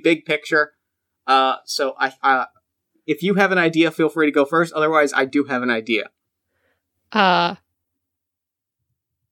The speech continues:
Speaker 2: I have a, I have a couple ideas. I have a few
Speaker 1: Okay.
Speaker 2: things rolling around 'cause, like, <laughs> it's mainly I have a stupid one-liner. Uh, <laughs> like, I have a stupid, like, immediate one-liner.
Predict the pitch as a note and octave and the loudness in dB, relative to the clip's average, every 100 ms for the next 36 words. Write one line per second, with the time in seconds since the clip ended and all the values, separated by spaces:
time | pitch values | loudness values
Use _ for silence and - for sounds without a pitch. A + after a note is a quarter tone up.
0 | _ _ _ _ _ F3+ G#3+ A3 G3 F#3+ | _ _ _ _ _ -6 0 0 0 -2
1 | - - F3+ F#3+ - - G3+ F#3+ G3+ F#3 | -2 -8 -10 -10 -12 -6 -6 -2 -4 -4
2 | - - - - - - D4+ - - A3 | -4 -8 -6 -8 -6 -8 -8 -12 -4 0
3 | F#3 F#3+ - G3+ - - F3+ F#3+ G3 F3+ | 0 -2 -4 2 2 2 -2 -2 -2 -2
4 | G3 F#3 F3 F3 F3 - F#3+ F#3 F3 D#3+ | -2 -2 -2 -2 -2 -4 0 2 2 0
5 | _ _ _ - _ _ _ _ _ - | _ _ _ -20 _ _ _ _ _ -20
6 | - - _ _ _ - - - - G#3 | -20 -20 _ _ _ -20 -20 -16 -4 0
7 | G#3 G#3+ F#3+ F#3+ F3+ - - G#3 F#3 F3 | 2 2 2 2 0 -4 -4 -2 -2 -2
8 | E3+ F3 F3+ D#3+ E3 E3 E3+ F#3 _ _ | -2 0 0 -2 -2 -2 -4 -6 _ _
9 | - F#3+ F3+ C4 - - C6+ - - A#3+ | -2 0 2 0 0 -6 -10 -6 0 0
10 | G#3+ G#3 G3+ G#3+ - G#3+ G3+ G3 F#3+ G3 | 2 0 0 -4 -4 -4 -4 -4 -4 -4
11 | F#3+ F#3 F#3 F3+ - F#3 F3 E3+ E3+ F3 | -4 -2 0 0 0 -2 0 -2 -2 -4